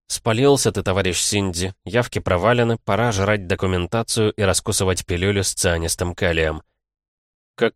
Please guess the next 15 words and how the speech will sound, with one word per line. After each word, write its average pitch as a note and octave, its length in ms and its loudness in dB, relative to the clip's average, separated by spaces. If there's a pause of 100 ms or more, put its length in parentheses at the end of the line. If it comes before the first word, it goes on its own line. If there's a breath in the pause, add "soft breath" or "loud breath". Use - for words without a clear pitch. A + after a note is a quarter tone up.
круто», — G2+ 400 0 (240)
сказал F2 460 0
я, G2+ 160 0
всем E2+ 260 -4
своим F2 300 -2
видом F2+ 280 0
выражая E2+ 440 0
восхищение D#2+ 760 -4
и F#2+ 80 -4
удивление. E2 640 -4 (640)
«Какие A#2 320 -2
классные A#2+ 460 0
шипы - 260 -2
у F#2+ 100 0
тебя. D#2 280 -6